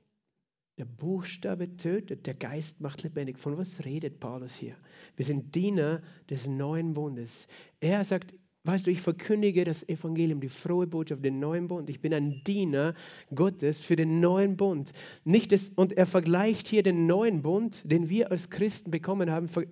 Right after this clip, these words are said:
äh, zu den, zu dem alten Bund, den die Juden mit Gott hatten, das Volk Israel.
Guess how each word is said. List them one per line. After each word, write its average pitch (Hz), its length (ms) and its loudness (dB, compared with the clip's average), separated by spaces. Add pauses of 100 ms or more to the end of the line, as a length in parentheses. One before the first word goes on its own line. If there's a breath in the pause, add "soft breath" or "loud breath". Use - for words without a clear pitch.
äh, - 140 -4
zu 180 120 -4
den, 170 200 0 (360 loud breath)
zu 175 140 0
dem - 180 -2
alten 190 340 2
Bund, 180 280 0
den 175 180 2
die 151 120 -2
Juden 180 380 -2
mit 165 200 -2
Gott 175 320 -4
hatten, 147 320 -8
das 156 100 -6
Volk 165 240 -2
Israel. 175 560 -4